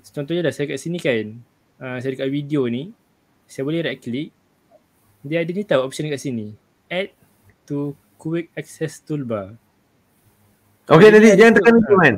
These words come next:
Speaker 2: Agak-agak. <laughs> Dekat mana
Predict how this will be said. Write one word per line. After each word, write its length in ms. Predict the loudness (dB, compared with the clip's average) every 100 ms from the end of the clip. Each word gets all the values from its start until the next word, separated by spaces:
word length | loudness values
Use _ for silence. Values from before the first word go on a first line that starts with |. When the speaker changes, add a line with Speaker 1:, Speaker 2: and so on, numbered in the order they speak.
| 0
Speaker 2:
Agak-agak. 640 | 2 6 6 8 8 6 4 -4 -6 -6 -4 0 -2
<laughs> 100 | -2 _ _ _ 0
Dekat 380 | 4 4 4 4
mana 460 | 6 8 8 8